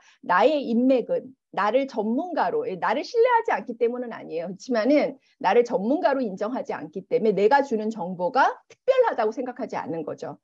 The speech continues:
그래서 내가 전문가로 내가 소개한 스폰서, 새로운 사람의 말을 더 신뢰하는 경향이 있다.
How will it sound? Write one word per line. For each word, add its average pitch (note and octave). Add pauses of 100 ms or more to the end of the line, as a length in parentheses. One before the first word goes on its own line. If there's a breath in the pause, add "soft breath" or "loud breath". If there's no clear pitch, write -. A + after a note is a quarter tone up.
(380)
그래서 D4 (260 loud breath)
내가 G3+
전문가로 G#3 (380)
내가 F3+ (140 soft breath)
소개한 C#4
스폰서, D4
새로운 B4
사람의 B3
말을 E3
더 G#3+
신뢰하는 D4+
경향이 G3
있다. -